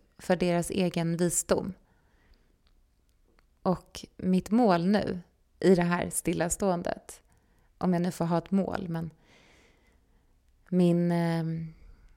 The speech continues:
det pockar på att ha respekt för mig själv och min inre visdom och vetande som kanske säger till mig just nu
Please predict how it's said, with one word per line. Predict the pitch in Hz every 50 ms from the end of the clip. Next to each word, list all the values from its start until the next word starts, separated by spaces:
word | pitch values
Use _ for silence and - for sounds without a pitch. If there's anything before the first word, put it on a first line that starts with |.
| _ _ _ _ _ _ _ _ _ - - -
det | 180 190
pockar | 190 - - 190 185 - - 185
på | - - - 214 175 135 - - 165 - - - _ _ _ _ _ _ _ _ _ _
att | 170 151 -
ha | 170 160
respekt | 165 - - - 180 170 - - - -
för | - - - 170 165 - - 180 185 190 - _ _
mig | - 185 180 170 175 175 165
själv | - - - 254 - - - - -
och | - -
min | 175 175 196 247 269 233 185 165
inre | 180 - 180 165 156 156 160
visdom | 151 160 156 - - - 185 190 185 196
och | - - 180 151 160
vetande | 175 175 156 - - - - 175 180 185 - - 190 - _ - - - _ _
som | - - - 214 196 185
kanske | - 185 175 - 170
säger | 156 - - 170 160 170 - 170 175
till | - 160
mig | 165 160 170 - 170 170
just | 156 - - - -
nu | 180 - - - 190